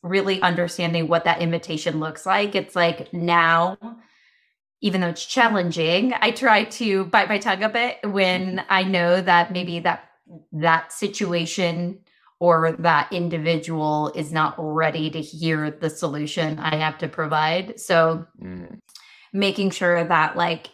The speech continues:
Speaker 1: the person is ready or the solution really is,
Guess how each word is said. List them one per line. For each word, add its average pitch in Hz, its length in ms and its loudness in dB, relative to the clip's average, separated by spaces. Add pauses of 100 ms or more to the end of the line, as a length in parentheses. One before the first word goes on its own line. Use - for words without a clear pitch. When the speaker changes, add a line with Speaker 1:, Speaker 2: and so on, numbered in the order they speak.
(100)
Speaker 1:
the 165 240 -2
person 160 720 -4
is 156 300 -8
ready 240 460 2
or 170 200 0
the 160 120 -6
solution 160 840 -6
really 156 420 -2
is, 160 540 -2